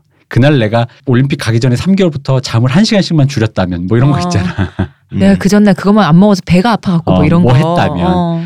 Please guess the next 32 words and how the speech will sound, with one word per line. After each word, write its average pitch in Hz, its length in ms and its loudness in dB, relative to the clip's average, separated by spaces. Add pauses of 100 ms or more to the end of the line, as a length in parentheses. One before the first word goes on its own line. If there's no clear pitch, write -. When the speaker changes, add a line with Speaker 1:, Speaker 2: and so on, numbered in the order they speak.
Speaker 1:
근데 107 140 -4
그건 151 260 0
아니거든, 85 720 -6
사실. 85 420 -2
그러니까 123 260 0
그게 151 280 0
영향을 135 380 0
줄 101 160 -8
수도 - 160 -4
있겠지만 190 680 0
Speaker 2:
음. 87 40 -12 (560)
Speaker 1:
전반적으로 131 520 2
기나긴 120 640 0
과정으로 107 480 -2
봤을 98 240 -4
땐 107 180 0
그게 117 280 -4
큰 - 280 0
차이는 214 260 -2
없잖아요. 147 600 -4 (180)
근데 139 220 2 (100)
여기서 139 260 0
중요한 127 400 0
건 120 300 -2
내가 113 280 -2
그런 139 340 0
그릇이었다라는 135 800 -2
걸 95 180 -4
인정하는 107 460 2
게 120 80 0
되게 87 160 -8
중요한데. 82 800 -8